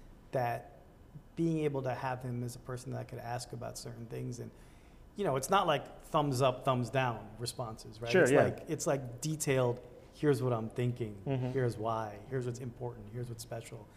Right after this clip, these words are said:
Speaker 1: H-, have you thought about this other thing, though?" Um, you know, I think for me, when you're, when you're at that point, it kinda helps shepherd you through the journey, and you start thinking about things in a more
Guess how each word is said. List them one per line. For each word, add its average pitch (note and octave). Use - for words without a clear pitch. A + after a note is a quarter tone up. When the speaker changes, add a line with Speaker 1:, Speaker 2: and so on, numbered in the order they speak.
Speaker 1:
H-, D#3+
have B2+
you C3
thought B2
about A#2+
this A#2+
other B2+
thing, G#2+
though?" -
Um, A2+
you D3+
know, B2+
I C#3+
think D#3
for D3+
me, C#3
when C#3
you're, C3+
when C#3
you're C#3+
at C#3
that B2+
point, C#3+
it C#3
kinda D3+
helps C#3
shepherd C3+
you C3
through C3
the A#2+
journey, A#2
and C3
you C3
start B2
thinking B2+
about A#2
things B2
in A#2+
a A2+
more A2